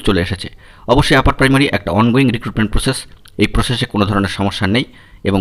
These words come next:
কমিশন কিন্তু তাকিয়ে রয়েছে মহামান্য কলকাতা হাইকোর্টের দিকে। তারা কিন্তু কোনোভাবেই ভোট বিভ্রাটের দিকে বা এরকম ধরনের শব্দের দিকে কিন্তু তাকিয়ে নেই। অবশ্যই চাকরি প্রার্থীরা আন্দোলন করছেন, বিগত দিনে আমরা দেখেছি সিট আপডেটকে কেন্দ্র করে গুরুত্বপূর্ণ আন্দোলন কর্মসূচি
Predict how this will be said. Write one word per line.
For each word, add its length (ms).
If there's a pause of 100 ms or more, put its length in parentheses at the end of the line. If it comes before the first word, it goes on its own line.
কমিশন 340
কিন্তু 220
তাকিয়ে 240
রয়েছে 240
মহামান্য 280 (100)
কলকাতা 300
হাইকোর্টের 380
দিকে। 160 (500)
তারা 180
কিন্তু 240
কোনোভাবেই 400
ভোট 160 (120)
বিভ্রাটের 440
দিকে 160 (320)
বা 80 (140)
এরকম 300
ধরনের 280
শব্দের 360
দিকে 180
কিন্তু 220
তাকিয়ে 260 (100)
নেই। 120 (540)
অবশ্যই 340
চাকরি 200
প্রার্থীরা 340
আন্দোলন 320
করছেন, 300 (400)
বিগত 340
দিনে 160
আমরা 160
দেখেছি 280 (360)
সিট 200
আপডেটকে 360
কেন্দ্র 200
করে 200
গুরুত্বপূর্ণ 340 (100)
আন্দোলন 340
কর্মসূচি 440